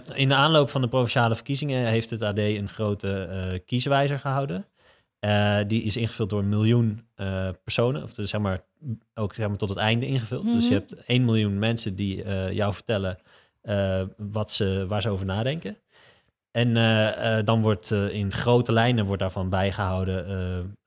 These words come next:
Speaker 1: eh, ja, eh, op-, over welke onderwerpen ze zich zorgen maken en op-, met welke stellingen ze het eens, eh, en oneens zijn. Ehm, en dat wordt dan per provincie, eh, kun je dat uitdraaien, zeg
Speaker 2: Ja,
Speaker 1: maar.
Speaker 2: en daar heb je te maken met privacywetgeving.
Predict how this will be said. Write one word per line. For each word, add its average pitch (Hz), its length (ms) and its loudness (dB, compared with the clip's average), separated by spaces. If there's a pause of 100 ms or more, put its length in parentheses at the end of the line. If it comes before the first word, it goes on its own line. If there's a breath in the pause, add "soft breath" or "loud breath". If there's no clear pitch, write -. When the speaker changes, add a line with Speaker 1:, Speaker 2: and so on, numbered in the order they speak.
(320)
Speaker 1:
eh, - 20 -8 (240)
ja, 95 420 -8
eh, 90 160 -12
op-, 101 140 -12 (100)
over 95 220 -8
welke 95 280 -4
onderwerpen 110 380 0
ze 110 120 -6
zich 107 180 -4
zorgen 107 320 -2
maken 92 480 -6 (300)
en 95 240 -4
op-, 95 140 -6
met 98 180 -4
welke 95 200 0
stellingen 101 320 -4
ze 101 60 -4
het 98 100 -8
eens, 98 380 -6
eh, 90 160 -6
en 98 100 -10
oneens 90 360 -6
zijn. 87 360 -6 (680)
Ehm, 90 560 -4 (100)
en 107 100 -8
dat 101 80 0
wordt 98 160 -2
dan 90 140 -2
per 90 160 -4
provincie, 87 640 -10
eh, 80 40 -8 (240)
kun 85 160 -16
je 92 120 -10
dat 85 140 -10
uitdraaien, 104 500 -8
zeg 233 80 0
Speaker 2:
Ja, 226 120 2
Speaker 1:
maar. - 200 -8 (100)
Speaker 2:
en 220 100 -4
daar 202 160 2
heb 196 120 -2
je 196 100 -2
te - 180 -12
maken 180 200 -2
met 160 120 -6
privacywetgeving. 220 1040 -2